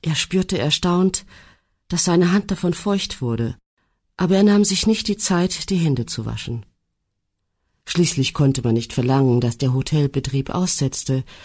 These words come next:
weil der Portier Senf ein Kind bekam. Er gab seinen wackligen Beinen ein kleines Kommando und strebte seinem Platz zu.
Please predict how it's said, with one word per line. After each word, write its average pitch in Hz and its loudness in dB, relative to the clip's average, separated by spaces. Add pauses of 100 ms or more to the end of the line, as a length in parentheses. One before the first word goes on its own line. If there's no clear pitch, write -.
(180)
weil 151 2
der 147 4
Portier 139 0
Senf 135 2
ein 123 -2
Kind - -2
bekam. 110 -6 (1120)
Er 190 2
gab 208 4
seinen 180 6
wackligen 185 2
Beinen 165 4
ein 151 2
kleines 170 2
Kommando 165 4
und - 2
strebte 180 0 (320)
seinem 151 2
Platz - -4
zu. 101 -8